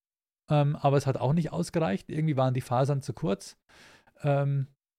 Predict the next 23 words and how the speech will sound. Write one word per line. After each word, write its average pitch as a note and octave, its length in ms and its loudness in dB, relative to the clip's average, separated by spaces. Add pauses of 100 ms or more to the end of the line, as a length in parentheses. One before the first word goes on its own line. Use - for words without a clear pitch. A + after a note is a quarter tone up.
(120)
so E3+ 180 6
diese D3 280 4
Paketschnüre, E3+ 680 -2
die C3 160 0
wir D3+ 120 0
im C3 100 -2
Westen D#3 320 -2
haben, C#3 280 -2
<laughs> - 100 -12
waren D#3 220 -8
offenbar C#3 560 -6 (300)
extrem - 680 -2 (420)
beliebt. C3+ 640 -2 (380)
Heftiges D3+ 560 -4
Ding, B2+ 200 -4
oder? A2+ 360 -6 (500)
Heftiges E3+ 580 -2
Ding. A#2+ 280 -8 (300)
Hätte D#3 200 0
ich D3+ 120 -4
niemals E3 580 0
gedacht. C3 480 -8 (1400)
Also, A#2+ 480 0